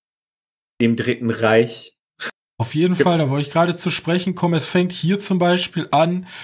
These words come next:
Speaker 2: dass sozusagen der oberste General, also es darf nichts dem Feind in die Hände fallen,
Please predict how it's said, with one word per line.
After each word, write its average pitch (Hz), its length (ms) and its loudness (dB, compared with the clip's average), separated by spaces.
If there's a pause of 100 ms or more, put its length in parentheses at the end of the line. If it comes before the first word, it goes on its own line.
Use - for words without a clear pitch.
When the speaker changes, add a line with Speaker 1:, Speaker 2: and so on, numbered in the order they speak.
(160)
Speaker 2:
dass 139 200 -2
sozusagen 180 320 0
der - 220 -2
oberste 196 480 2
General, 165 920 0 (1700)
also 170 160 -2
es 165 120 -2
darf - 220 2
nichts - 340 2
dem 196 340 2
Feind 214 460 0
in 196 240 -4
die 190 120 2
Hände 196 300 0
fallen, 208 420 -2